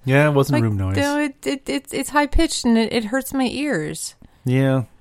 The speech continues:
Speaker 2: It's gonna make it a very uncomfortable podcast.
Speaker 1: For some reason, that, that cable that went from, uh, the computer to the mixer was giving that high-pitched noise. So I'm gonna try something different next week.
Speaker 2: Is it because it was plugged in next to your dongle for your, uh,
Speaker 1: No,
Speaker 2: mouse?
Speaker 1: it had nothing to do with
Speaker 2: Is
Speaker 1: it.
Speaker 2: it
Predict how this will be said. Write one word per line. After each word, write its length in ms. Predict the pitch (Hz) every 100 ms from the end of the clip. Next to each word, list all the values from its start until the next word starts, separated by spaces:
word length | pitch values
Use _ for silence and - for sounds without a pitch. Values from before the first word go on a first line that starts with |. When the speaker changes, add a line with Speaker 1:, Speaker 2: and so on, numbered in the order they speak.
| _ _
Speaker 2:
It's 100 | -
gonna 180 | - 247
make 180 | 247 247
it 80 | 262
a 60 |
very 260 | 208 214 233
uncomfortable 640 | 208 202 220 208 240 214
podcast. 840 | 190 202 226 - 147 - 147 - -
Speaker 1:
For 120 | 143
some 300 | 117 254 247
reason, 560 | 240 226 220 220 196 151 -
that, 220 | 135 127 - _
that 300 | 143 135 139
cable 260 | - 180 180
that 120 | 170
went 220 | 147 170
from, 320 | 156 165 160 156
uh, 200 | 156 156
the 100 | 147
computer 380 | 120 175 175
to 340 | 143 - 170 170
the 100 | 151
mixer 600 | 160 160 - 131 123 113 _ _
was 180 | 120 120
giving 280 | 120 131 131
that 160 | 131 113
high-pitched 400 | 127 123 139 131
noise. 240 | 120 107
So 120 | -
I'm 60 | 151
gonna 140 | 196
try 180 | 156 180
something 320 | 160 151 151
different 320 | 139 143 147
next 300 | 127 135 -
week. 280 | 127 131 - _ _ _ _
Speaker 2:
Is 200 | - 190
it 100 | 196
because 480 | 190 - 185 185 185
it 80 | 180
was 100 | 165
plugged 340 | - 190 180
in 160 | 190 180
next 240 | 170 - -
to 60 |
your 160 | 185 160
dongle 440 | 156 156 180 226
for 160 | 220 196
your, 280 | 180 175 170
uh, 300 | 165 156 156
Speaker 1:
No, 100 | 156
Speaker 2:
mouse? 500 | 156 170 247 110 107
Speaker 1:
it 40 |
had 100 | 113
nothing 320 | 110 101 - 104
to 80 |
do 140 | 104 104
with 120 | 101
Speaker 2:
Is 60 | 170
Speaker 1:
it. 140 | 165
Speaker 2:
it 320 | 156 _ -